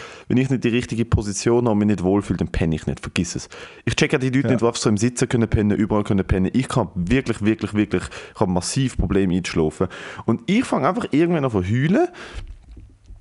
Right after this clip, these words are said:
Speaker 1: und probier den Dicky zu wecken. Der ist etwa doppelt so gr-, groß gewesen wie ich. Das ist so, das, weißt du, das ist so einer von diesen Dudes, wo wir nicht sicher gewesen sind, ob er Ge-, Geburtsurkunde hatte oder nicht, weil er scheint's dreizehn gewesen, aber er ist fucking,
Speaker 2: <laughs>
Speaker 1: dude,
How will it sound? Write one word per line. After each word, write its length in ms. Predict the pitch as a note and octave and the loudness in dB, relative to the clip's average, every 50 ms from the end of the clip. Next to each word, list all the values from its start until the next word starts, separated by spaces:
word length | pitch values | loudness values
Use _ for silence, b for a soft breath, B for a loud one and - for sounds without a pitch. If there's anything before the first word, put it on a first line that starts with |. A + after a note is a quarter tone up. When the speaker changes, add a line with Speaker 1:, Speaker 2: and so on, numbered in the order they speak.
| - - - - B B B - | -20 -20 -20 -20 B B B -2
Speaker 1:
und 120 | B2+ B2+ | 0 2
probier 280 | C#3 C#3 C3+ D3 D3+ D3 | 2 0 2 2 2 2
den 160 | A#2 G#2+ - | 0 0 0
Dicky 260 | - C3+ C3+ - A#2 - | 0 0 0 0 -2 -2
zu 140 | - - | -2 0
wecken. 380 | - G2 A#2 - - - C#4+ C#4 - B B B B B B | 0 0 0 0 -2 -2 -2 -2 -4 B B B B B B
Der 60 | - | -2
ist 120 | A2+ - - | 0 0 -2
etwa 120 | F#2 - | -4 0
doppelt 280 | - A2 A2 C3 C3+ B2+ | 0 0 0 0 -2 -2
so 100 | C#3 A#2 | -2 -2
gr-, 180 | A2+ A#2 A#2+ - | 0 -2 -2 -2
groß 380 | F#2 G2 E2+ - A2 A#2 - | -2 -4 -2 0 0 0 0
gewesen 260 | - - A2 G#2 A2 F2+ | -2 -4 0 0 2 2
wie 120 | F2 F2+ | 2 0
ich. 60 | G2+ - | 0 0
Das 160 | - G#2+ A#2+ | -2 -2 -2
ist 100 | A2 - | -2 -2
so, 60 | A2+ | -2
das, 240 | F#2 G#2+ G#2+ - - | 0 -2 -2 -2 0
weißt 200 | G#2+ A#2+ A#2+ - | -2 0 0 0
du, 40 | A2 | 0
das 180 | A#2 A#2 - | 0 0 0
ist 120 | A#2+ A2 - | 0 -2 0
so 60 | A2+ | 0
einer 180 | - G2 A#2 | 0 0 0
von 100 | A#2 A#2 | 0 0
diesen 200 | F2+ A2 G#2+ G#2+ | 0 2 0 2
Dudes, 280 | G2 A2 G#2+ F#2 - - | 2 0 -2 -2 0 0
wo 80 | G#2+ G2 | 2 2
wir 80 | G2+ | 4
nicht 140 | G2+ G#2 G#2 | 2 2 0
sicher 200 | - G#2+ G#2+ - - | 0 -2 -2 -2 -4
gewesen 200 | - - G#2 G2+ | -2 -2 0 0
sind, 160 | G2 G#2+ F#2 | 2 2 0
ob 100 | F2+ E2+ | 0 0
er 80 | F#2+ E2+ | 0 -2
Ge-, 100 | F#2+ - - - E2+ - - F2+ | -2 -4 -4 -6 -6 -4 -2 -2
Geburtsurkunde 800 | F#2+ F2+ G2 G2+ G#2+ - - G#2+ G2+ F#2 - - G2+ G2 F#2 - | 0 0 2 0 0 2 0 0 0 0 0 0 0 0 0 0
hatte 260 | - G2+ F#2 F2 E2+ F#2 | 0 0 0 0 0 -2
oder 120 | E2+ G2 | -2 0
nicht, 200 | E2+ E2 E2 - | 0 0 0 0
weil 100 | - F2 F2+ | 0 0 0
er 40 | F#2 | 0
scheint's 680 | - - - - - - - A2+ A2+ A#2 B2 A#2+ - | -4 -4 -6 -4 -4 -2 0 0 0 0 0 -2 -4
dreizehn 420 | - F#2 G#2 G#2+ G#2 - - F#2+ F#2+ | -4 -2 -2 -2 -2 -2 -4 -4 -4
gewesen, 320 | - - F2 E2 D2+ - | -2 -2 0 0 0 0
aber 140 | E2+ E2+ E2 | 0 0 0
er 40 | E2 | -2
ist 80 | - | -4
fucking, 420 | - - - A2 G2 - - F#2+ F2 C#3 - | -6 -4 -4 -4 -4 -2 -4 -2 -2 0 0
Speaker 2:
<laughs> 120 | - D#3 | 0 0
Speaker 1:
dude, 200 | - B2 - - | 2 2 0 0